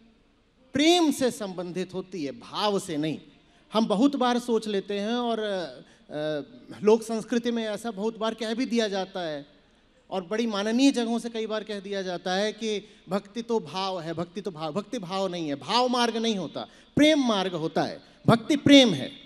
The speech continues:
और प्रेम में और भाव में बड़ा अंतर होता है। लव में और इमोशन में बहुत अंतर होता है, बहुत अंतर होता है। हम्म? भाव तो बड़े, अ, अज्ञान से भी आ सकता है, भाव तो एक, अ,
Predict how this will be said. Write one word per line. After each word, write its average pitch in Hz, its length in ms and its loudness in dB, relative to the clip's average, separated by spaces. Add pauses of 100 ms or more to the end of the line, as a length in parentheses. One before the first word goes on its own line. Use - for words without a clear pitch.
(480)
और 220 120 0
प्रेम 277 380 4
में 302 180 4
और 269 180 2
भाव 220 340 0
में 262 160 2
बड़ा 277 180 4
अंतर 247 280 0
होता 156 260 -4
है। 87 180 -10 (400)
लव 220 320 6
में 302 200 4
और 285 160 6
इमोशन 226 440 2
में 285 140 4
बहुत 277 220 2
अंतर 226 280 -2
होता 143 240 -4
है, 76 180 -12 (260)
बहुत 269 220 0
अंतर 190 260 -4
होता 120 220 -12
है। - 120 -18 (500)
हम्म? 262 400 -12
भाव 247 560 0 (380)
तो 302 120 -2
बड़े, 285 360 0
अ, 202 520 -10 (320)
अज्ञान 247 420 0
से 285 140 0
भी 269 140 2
आ 214 140 -2
सकता 151 420 -8
है, 123 220 -8
भाव 214 440 0
तो 277 600 0
एक, 240 300 0 (460)
अ, 165 160 -6